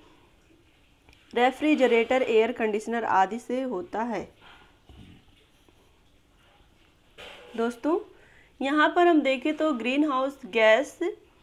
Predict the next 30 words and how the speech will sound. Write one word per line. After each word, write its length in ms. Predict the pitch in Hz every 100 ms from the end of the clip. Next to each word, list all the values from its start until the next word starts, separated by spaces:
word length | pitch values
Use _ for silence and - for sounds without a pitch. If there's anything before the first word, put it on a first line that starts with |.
| _ _ _ _ _ _ _ _ -
का 140 | 285
उत्सर्जन 460 | 285 285 254 226 294
किस 200 | 311 294
किस 260 | - 302 294
तरह 180 | 262
से 140 | 285 302
हो 140 | 277
रहा 120 | 240
है, 60 | 240
तो 160 | 247 294
जीवाश्म 680 | 233 240 220 220 262 320
ईंधनों 520 | 302 226 214 226 240
के 180 | 277 277
कारण, 380 | 277 202 208 247
जैसा 320 | 220 226 269
कि 120 | 269
जीवाश्म 500 | 220 240 247 262 294
ईंधन 300 | 294 269 285
में 240 | 285 330 359
कोयला 360 | 240 214 233
आता 300 | 240 220 208
है, 220 | 233 294 - _ _ _ _ _ _ _ _ - - - _ - - - -
उद्योगों, 640 | 262 214 294 294 269 330 - - - _ -
मोटर 380 | 254 262 254 269
वाहन 380 | 262 254 269 294
और 400 | 254 233 233 226
धान 400 | 247 233 254 277
के 180 | 285
खेतों 380 | 285 262 233 254
में 280 | 262 311 440